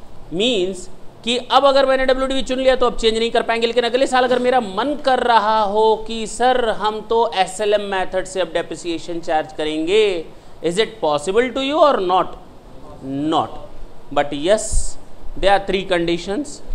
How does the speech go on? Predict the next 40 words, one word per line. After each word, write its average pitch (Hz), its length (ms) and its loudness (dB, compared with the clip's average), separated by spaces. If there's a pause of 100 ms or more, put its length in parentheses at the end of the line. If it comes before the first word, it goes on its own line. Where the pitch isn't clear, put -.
तीन 220 220 2
conditions 214 640 -2
हैं, 214 80 -2
अगर 202 180 -2
ये 202 200 0
तीन 208 200 -2
conditions 202 440 -2
पूरी 190 220 -2
होती 190 300 -2
हैं 190 140 -4
तो 196 80 -2
आप 175 200 2
डब्ल्यूडीवी 185 420 0
से 185 120 0
एसएलएम 185 340 -2
पर 185 120 -2
जा 185 120 0
सकते 180 220 -4
हो, 185 60 0
एसएलएम 175 280 -4
से 180 100 -6
डब्ल्यूडीवी 185 400 -2
पर 196 140 -6
जा 185 120 0
सकते 190 280 -8
हो, 196 80 -2
डब्ल्यूडीवी 180 340 -4
से 180 120 -6
Annuity 170 320 -2
पर 185 100 -4
जा 185 120 0
सकते 185 220 -6
हो, 180 60 0
Annuity 170 240 -4
से 180 120 -6
डब्ल्यूडीवी 165 360 -4
पर 139 140 -8
जा 120 140 -2
सकते 101 300 -12
हो। 90 80 -10